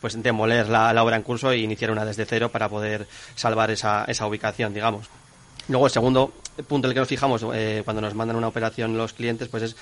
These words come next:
el plan de negocio. Al final, pues miramos, eh, en detalle, pues todas las estimaciones que ellos hacen, tanto a nivel costes como ingresos,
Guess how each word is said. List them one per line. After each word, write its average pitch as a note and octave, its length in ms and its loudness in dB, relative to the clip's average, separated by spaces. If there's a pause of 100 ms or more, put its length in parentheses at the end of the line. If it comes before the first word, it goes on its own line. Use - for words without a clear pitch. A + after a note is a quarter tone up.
(220)
el A2+ 80 -2
plan A#2+ 160 6
de A#2+ 80 4
negocio. A2 380 2
Al G2 80 -6
final, A2 260 0 (260)
pues A2+ 140 -4
miramos, A2+ 500 2
eh, A2 400 -2
en A2 100 -4
detalle, A#2 460 2
pues A2+ 140 -4
todas A#2 140 0
las A2 60 -4
estimaciones A2 460 0
que A#2+ 100 -4
ellos G#2+ 200 -4
hacen, C3 520 0
tanto A#2 200 -4
a - 20 0
nivel A2 180 2
costes A2 260 -2
como A2 160 -2
ingresos, A#2+ 440 0